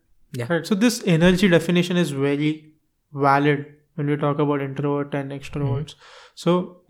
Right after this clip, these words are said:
Speaker 2: yeah, that's exactly right. Even I explain to people, like, I'm never going to be an extrovert, and that is because I have to spend energy when I'm meeting
Speaker 1: Mm-hmm.
Speaker 2: people, and extroverts gain energy.
Speaker 1: Mm-hmm.
Speaker 2: They feel good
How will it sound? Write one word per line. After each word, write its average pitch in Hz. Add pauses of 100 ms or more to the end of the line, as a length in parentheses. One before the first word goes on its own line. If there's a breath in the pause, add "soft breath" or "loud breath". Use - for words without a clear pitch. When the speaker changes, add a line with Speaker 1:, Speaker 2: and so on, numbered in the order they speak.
Speaker 2:
yeah, 156
that's 160
exactly 151 (100)
right. 175
Even 160
I 151
explain 151
to 156
people, 151
like, 143
I'm 147
never 151
going 151
to 151
be 147
an 143
extrovert, 156
and 147
that 143
is 156
because 160 (580 soft breath)
I 175
have 156
to 185
spend 175
energy 151 (120)
when 147
I'm 143
meeting 147
Speaker 1:
Mm-hmm. 131
Speaker 2:
people, 180 (520)
and 151
extroverts 170 (540)
gain 156
energy. 143
Speaker 1:
Mm-hmm. 127 (300)
Speaker 2:
They 147
feel 151
good 147